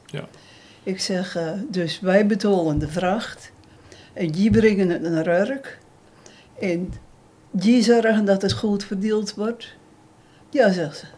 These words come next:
Speaker 2: "dat kan ik, want mijn man, eh, zit nog in, eh, Eth-, Ethiopië." Dus z-, zodoende kwamen wij aan uur.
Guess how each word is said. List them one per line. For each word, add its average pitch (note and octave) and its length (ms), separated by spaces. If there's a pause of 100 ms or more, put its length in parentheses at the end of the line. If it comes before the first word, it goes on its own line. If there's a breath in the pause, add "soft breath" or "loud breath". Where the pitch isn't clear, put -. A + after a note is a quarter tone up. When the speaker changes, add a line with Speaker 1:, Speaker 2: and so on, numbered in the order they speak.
Speaker 2:
"dat F#3+ 140
kan G#3 280
ik, G3+ 120
want F3+ 180
mijn F3+ 140
man, F3 280
eh, D#3+ 200
zit E3+ 220
nog E3 200
in, D#3+ 180
eh, D#3+ 260
Eth-, D#3+ 160
Ethiopië." D3+ 760 (1000 loud breath)
Dus F#3+ 420
z-, - 200 (220)
zodoende G#3 680
kwamen F#3+ 380
wij F3+ 280
aan G3+ 140
uur. E3 340